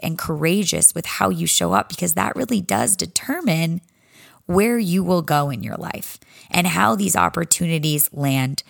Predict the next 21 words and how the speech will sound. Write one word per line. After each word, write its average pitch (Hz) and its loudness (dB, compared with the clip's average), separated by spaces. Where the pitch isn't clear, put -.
and 156 0
how 170 2
these 170 -4
blessings - -2
land - -4
in - -6
your - -6
life. - -10
And 185 0
to - 4
take 190 0
that 175 0
a 156 2
step - 0
further, 156 0
if 180 0
your 254 0
runway 196 2
is - 2
totally 190 0
cluttered, 190 -2